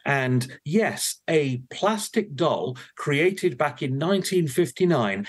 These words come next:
has saved the cinema industry. Because when you think about it,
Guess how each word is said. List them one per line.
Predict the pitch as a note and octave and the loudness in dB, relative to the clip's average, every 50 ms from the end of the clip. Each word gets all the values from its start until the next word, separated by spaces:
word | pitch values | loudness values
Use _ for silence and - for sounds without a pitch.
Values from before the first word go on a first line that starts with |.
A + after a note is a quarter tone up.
| - - - | -10 -10 -2
has | - - B3+ A3 C#3 B2 B2 - - - - _ | 0 2 2 2 2 0 -2 -4 -8 -12 -14 _
saved | - - - - - A#3 G3+ G3 G3+ G3+ G3+ G3+ - - | -4 -2 0 2 2 2 2 2 2 2 0 0 0 -2
the | G3+ | 0
cinema | G3+ - - - G3+ E3 C#3 B2 A#2 A2+ A#2 - - - - | 0 0 0 0 0 2 2 2 2 2 0 0 -2 -4 -2
industry. | E3 E3 E3 D#3 C#3+ - - - A#2+ - G#3 - - - - - | 0 2 2 2 2 0 0 0 -2 -2 -2 -6 -12 -12 -2 0
Because | A3 G#3 A#3 A3 | 2 2 2 2
when | A3 C#4+ D4 D4 | 2 2 2 2
you | C#4 G#3+ | 2 2
think | B3 C#4+ C4 G3+ | 4 2 2 2
about | - - B2+ G#2+ G#2 G#2 - - | 2 2 2 2 0 0 0 0
it, | B2 B2 | 0 -2